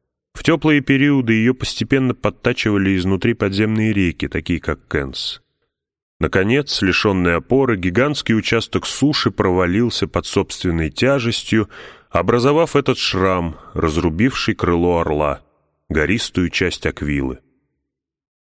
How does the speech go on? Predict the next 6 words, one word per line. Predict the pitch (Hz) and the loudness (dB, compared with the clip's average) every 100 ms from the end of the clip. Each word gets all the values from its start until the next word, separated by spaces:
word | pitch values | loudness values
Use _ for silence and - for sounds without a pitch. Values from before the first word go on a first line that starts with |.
| _ | _
Вскоре | - - 185 160 | -2 2 4 4
ко | 156 | 2
мне | 147 143 | 2 2
присоединился | 127 - 123 113 117 123 120 107 | 0 2 2 2 2 2 2 0
запыхавшийся | 101 - - 107 - 95 - 95 | -2 -2 -2 -2 -2 -4 -2 -6
Тук. | - 85 - - | -4 -6 -6 -20